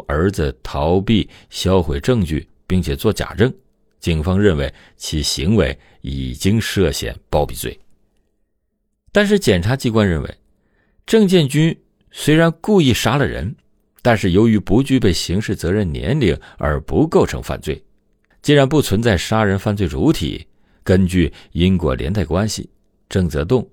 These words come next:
李洪珍的包庇罪已不成立。前提不成立，结论当然不成立。二零零四年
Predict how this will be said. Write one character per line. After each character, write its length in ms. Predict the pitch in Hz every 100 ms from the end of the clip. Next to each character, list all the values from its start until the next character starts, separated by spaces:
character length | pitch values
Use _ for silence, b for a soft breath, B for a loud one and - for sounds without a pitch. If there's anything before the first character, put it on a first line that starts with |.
| _
李 220 | - 76 71
洪 240 | 80 87
珍 160 | 92 92
的 100 | 76
包 240 | 76 85
庇 140 | 78
罪 280 | 71 87 - _ _ _
已 260 | 156 71 -
不 160 | -
成 260 | - - -
立。 160 | 67 _ _ _ _ _ _ _ _ _ _ _ _
前 320 | - 131 180
提 220 | 143 127 139
不 200 | - 143
成 280 | - 90
立， 200 | 127 131 - _ -
结 320 | - 82 104
论 200 | 120 107 _ _
当 280 | - 82 73
然 220 | 78 57
不 80 | -
成 180 | 65 - -
立。 100 | - _ b b b b b b b b
二 140 | 123
零 160 | 117 107
零 120 | 117
四 160 | 131
年 200 | 92 85